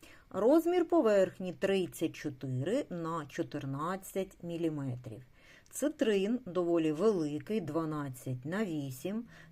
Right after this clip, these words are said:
танзаніт п'ять на два і п'ять міліметри.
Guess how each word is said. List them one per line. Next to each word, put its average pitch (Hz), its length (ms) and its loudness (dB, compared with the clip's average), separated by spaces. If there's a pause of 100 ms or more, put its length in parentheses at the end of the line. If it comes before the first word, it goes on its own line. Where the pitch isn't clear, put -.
танзаніт 156 880 -2 (260)
п'ять 160 680 -4
на 170 220 -6
два 147 320 -4
і 226 100 0
п'ять 151 680 -8
міліметри. 139 960 -4